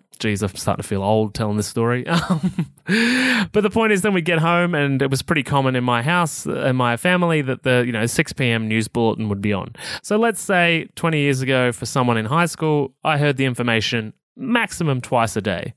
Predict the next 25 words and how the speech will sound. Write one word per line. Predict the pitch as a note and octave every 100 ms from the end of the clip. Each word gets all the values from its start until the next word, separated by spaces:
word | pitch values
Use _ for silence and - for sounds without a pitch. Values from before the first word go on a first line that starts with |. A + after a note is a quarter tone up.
| - - - -
right? | A#2 B2 C#3+ A3+ - - - - -
And | C#3 C3+ B2
say | - D3
my | C3+
parents, | A#2+ E3 E3+ E3 E3 - - - _ _
you | C3
know, | B2
probably | C#3 C#3 B2 A#2+
bought | A#2+ A2
a |
newspaper | A#2 C#3 B2+ C#3+ B2+ A#2+
as | A2
well. | C#3+ C3+
I | B2+
know | A#2+
my | A2
dad | G#2 C3 A#2+
definitely | A#2+ A2+ A2+
used | A2 -
to |
buy | A2+ G#2
The | G#2+
Age | C3+ C3+ B2+
a |
lot | A#2+ B2 -